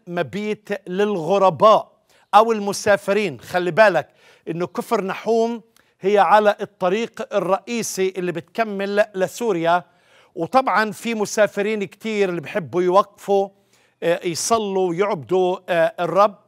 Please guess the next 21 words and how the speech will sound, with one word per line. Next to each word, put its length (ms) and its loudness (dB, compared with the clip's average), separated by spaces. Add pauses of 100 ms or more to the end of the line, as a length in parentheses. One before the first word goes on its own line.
(280)
وفي 280 -4
نفس 320 -4
الوقت 580 0
ما 120 0
في 400 -8
أماكن، 520 -2
فكان 460 -4
يعتبر 560 0 (380)
مكان 800 2
للمبيت 1200 -4
وكمان 600 -6 (360)
لإطعام 1040 0 (160)
ال-، 360 -4 (100)
الغرباء 760 0
بحسب 680 -6
وصية 560 -6 (360)
الكتاب. 500 -6 (580)
المجمع 640 -2
أيضا 300 0
كان 540 0 (400)
مكان 640 -2